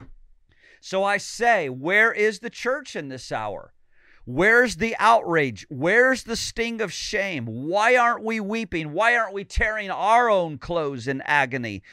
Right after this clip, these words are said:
Why aren't we laying face down? Why aren't we filling the altars when, when the calls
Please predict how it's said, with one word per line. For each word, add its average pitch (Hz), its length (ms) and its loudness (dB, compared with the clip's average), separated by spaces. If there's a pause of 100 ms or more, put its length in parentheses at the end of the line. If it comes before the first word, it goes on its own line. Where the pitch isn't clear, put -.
(140)
Why 226 240 4
aren't 226 240 -2
we 240 280 -4
laying 202 440 0
face 165 400 -4
down? 160 320 -2 (160)
Why 247 260 4
aren't 247 280 2
we 269 220 0
filling 240 720 0
the 208 220 -8
altars 202 640 2
when, 175 200 -2
when 202 260 -2
the 180 100 2
calls 226 540 4